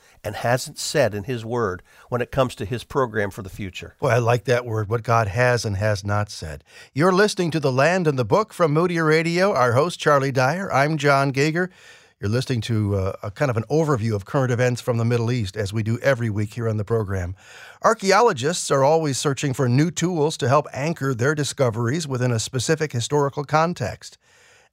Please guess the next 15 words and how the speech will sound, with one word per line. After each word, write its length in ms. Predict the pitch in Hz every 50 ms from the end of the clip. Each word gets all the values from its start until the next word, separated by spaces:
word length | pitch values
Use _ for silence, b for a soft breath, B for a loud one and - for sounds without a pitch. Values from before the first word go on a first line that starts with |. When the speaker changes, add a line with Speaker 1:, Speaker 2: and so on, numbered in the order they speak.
| _
Speaker 2:
And 360 | 143 151 156 151 151 151 147 151
now 420 | 151 151 165 190 220 240 233 202
they 180 | 156 180 202 220
believe 320 | 190 185 175 170 160 151
the 140 | 151 147 -
Earth's 340 | 156 160 160 151 - - -
magnetic 640 | - 151 156 156 151 139 151 180 214 226 175 -
field 480 | - - 104 85 82 85 90 98 - _ _ _
can 160 | 120 117 110
provide 340 | 120 117 117 123 120 123 123
a 60 | 113
way 180 | 117 117 117
to 80 | 117 123
securely 560 | - - 117 - - 196 214 180 135 123 127
date 380 | 117 107 127 123 123 127 -